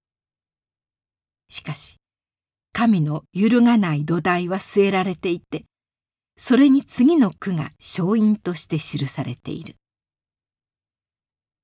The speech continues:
主は自分の者たちを知る。また、主の名を呼ぶ者はすべて不義から離れよ。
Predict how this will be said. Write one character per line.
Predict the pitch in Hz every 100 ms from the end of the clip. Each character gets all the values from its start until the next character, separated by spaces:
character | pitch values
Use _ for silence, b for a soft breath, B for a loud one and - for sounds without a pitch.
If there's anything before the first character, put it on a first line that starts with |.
| _
主 | - - 269
は | 131 - _ _ _ _ _
自 | 160 175
分 | 220 330 311
の | 285
者 | 247 233 247
た | - 147
ち | - -
を | 127
知 | - - 151
る。 | 180 _ _ _ _ _ _ _ _ _ _ _ _ _ _ -
ま | 175
た、 | - 180 _ _ _ _ _ _ _
主 | - - 339
の | 330 226
名 | 190 180
を | 175
呼 | 175
ぶ | 185
者 | 214 202 208
は | 165 113 b _ _
す | - - 277
べ | 302
て | - 147
不 | - -
義 | 330 302
か | - 135
ら | 127
離 | - 170 202 233
れ | 208
よ。 | 139